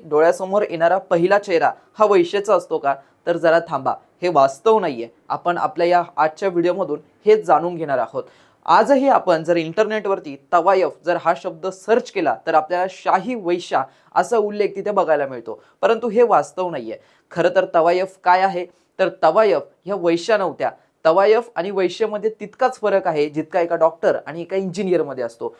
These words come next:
मग अचानक हे दोन नावं तवायफ आणि वैश्या यांचे प्रोफेशन हे एकच कसे झाले बरं? तर हे समजून घेण्यासाठी आपल्याला जावं लागेल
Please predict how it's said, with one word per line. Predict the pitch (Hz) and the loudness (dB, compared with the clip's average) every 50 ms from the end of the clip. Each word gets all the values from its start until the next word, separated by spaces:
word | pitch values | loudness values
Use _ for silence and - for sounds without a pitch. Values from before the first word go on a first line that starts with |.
| _ _ - | _ _ -6
मग | 185 214 233 226 208 - - | -2 0 0 0 0 -2 0
अचानक | 175 180 180 254 254 247 262 254 - _ _ _ _ - | 0 0 2 2 2 2 2 0 -2 _ _ _ _ 0
हे | 196 240 | 0 2
दोन | 196 196 240 254 247 | 2 2 0 2 2
नावं | 233 214 196 190 190 185 143 - - _ _ _ - | 4 4 4 4 4 2 0 -2 -6 _ _ _ 0
तवायफ | 165 165 185 202 214 220 233 233 - - - | 2 4 6 6 6 6 4 2 -4 -8 -8
आणि | 170 190 | -8 -6
वैश्या | 208 202 208 226 202 - 190 147 - - _ - | -2 0 0 0 0 0 -2 -2 -2 -2 _ -4
यांचे | 160 170 175 170 247 | -2 -2 -2 -2 -4
प्रोफेशन | 233 - 202 185 185 220 254 247 - 190 160 - _ _ - | -2 -2 -2 -2 -2 -2 -4 -4 -4 -8 -10 -10 _ _ 0
हे | 233 233 | 4 4
एकच | 226 233 233 262 262 262 | 4 4 4 2 2 2
कसे | - 233 220 226 226 | 2 0 0 0 0
झाले | 214 208 202 208 202 | 0 2 2 2 2
बरं? | 190 190 185 202 196 - _ _ - | 2 0 0 -2 -4 -8 _ _ -4
तर | 185 | -2
हे | 175 147 131 185 208 | -2 -2 2 2 2
समजून | 208 208 - 185 175 175 175 262 254 | 2 2 -2 -4 -2 -2 0 0 2
घेण्यासाठी | 233 226 208 196 190 190 185 180 - | 2 2 2 2 4 4 2 2 4
आपल्याला | 190 170 - 165 170 175 180 | 2 2 4 4 2 4 4
जावं | 165 160 147 139 160 175 | 4 4 2 2 4 2
लागेल | 180 165 143 131 123 | 0 0 0 -2 -8